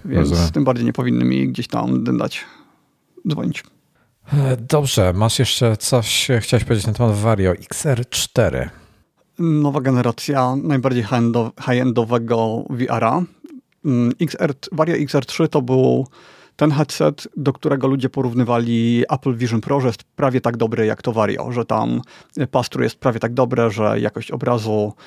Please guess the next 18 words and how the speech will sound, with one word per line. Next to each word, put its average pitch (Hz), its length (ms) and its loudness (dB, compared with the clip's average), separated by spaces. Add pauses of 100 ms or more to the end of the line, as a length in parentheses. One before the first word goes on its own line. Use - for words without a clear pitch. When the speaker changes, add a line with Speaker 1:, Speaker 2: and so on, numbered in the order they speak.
(320)
Speaker 1:
i 147 60 -10
tak 131 120 0
dalej. 123 300 -2 (140)
Mm, 123 320 2
no 135 160 2
więc, 127 380 -2
y, 139 280 2
X 175 140 -2
R 165 100 2
cztery 143 400 2 (260)
to 143 100 2
ma 127 140 4
być 123 420 -2
jeszcze 139 420 -2
gigantyczny 127 520 0
skok 113 200 -4
naprzód. 151 420 0 (640)
Y, 135 180 0